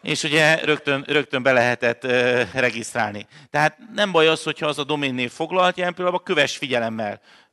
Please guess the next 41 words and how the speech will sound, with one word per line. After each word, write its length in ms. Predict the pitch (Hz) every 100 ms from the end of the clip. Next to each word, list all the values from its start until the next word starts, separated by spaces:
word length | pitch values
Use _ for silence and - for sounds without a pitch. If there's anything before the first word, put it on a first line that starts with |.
| _
Ott 240 | 165 160
van 140 | 147 139
benne, 120 | 139
hogy 80 | 139
mikor 280 | 143 135
fog 180 | 113 123
körülbelül 360 | - 127 120 117
lejárni, 400 | 143 165 156 151
és 140 | 143
érdemes 420 | 160 131 123 120
ránézni 400 | 123 113 110 104
néha. 420 | 107 107 104 - - _ _ _ -
Nagyon 280 | 143 127
jó 180 | 127 131
doménnevek, 580 | 117 127 123 123 123 120
nagyon 320 | 139 131 120
gyakran 340 | 113 110 110 117
felszabadulnak. 760 | 110 107 107 107 104 101 - _ _ _ _ _ -
Jó? 160 | 190 202 - -
De 100 | 165
nagyon 240 | 214 196
fontos, 340 | - 165 147 -
hogy, 200 | 143 - _
hogy 160 | 143 -
egyszerű 440 | 160 - 160 131
legyen 240 | 131 127 127
a 40 |
doménnév. 480 | 120 120 117 110 107
Tehát 220 | 120 117 -
itt, 260 | 202 208 _ - _ _
ö, 260 | 160 156
majd 160 | 151 156
fogok 300 | - 165 143
erről 160 | 135 127
beszélni, 440 | 147 - 165 160
a 60 | 147
kreativitásnak 840 | 160 160 147 139 127 131 117 117
nagyon 180 | 127 143
nagy 140 | 147
szerepe 340 | - 156 156 170
van, 280 | 180 190